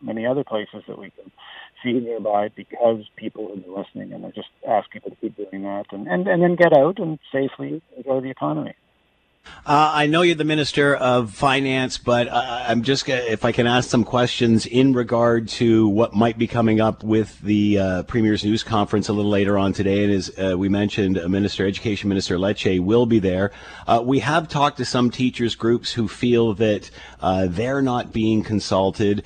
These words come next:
Speaker 2: They feel there is no plan. Um, uh, what do you have to say to, to those that are concerned that, um, th-, that there is not a plan that they feel at this time, or that they're,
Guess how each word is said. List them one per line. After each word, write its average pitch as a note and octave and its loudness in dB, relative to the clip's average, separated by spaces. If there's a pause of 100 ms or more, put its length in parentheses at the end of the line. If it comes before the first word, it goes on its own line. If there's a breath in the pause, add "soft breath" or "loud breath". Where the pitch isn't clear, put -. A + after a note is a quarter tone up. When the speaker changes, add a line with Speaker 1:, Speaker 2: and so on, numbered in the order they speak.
(140 loud breath)
Speaker 2:
They A2+ 0
feel A#2 0
there G2+ -2
is G#2 -2
no G2 0
plan. F#2+ -6 (340 loud breath)
Um, A2+ 2
uh, - -10
what B2 -8
do F#3+ -4
you D#3+ 2
have C3+ -2
to A#2 -4
say F#2+ 0
to, G2 -2
to A2+ -2
those G#2+ 0
that G#2 0
are G2+ 0
concerned G2 -2
that, F2+ -4 (280 loud breath)
um, F2 -2 (100)
th-, F2+ -8
that F2+ -6
there F#2 -2
is G#2 0
not G2+ 0
a E2 -4
plan F#2+ -2
that F2 -4
they C3+ 4
feel C#2+ -6
at D#2+ -12
this E2 -10
time, D#2 -6
or G2 0
that F#2+ -6
they're, F#2+ -2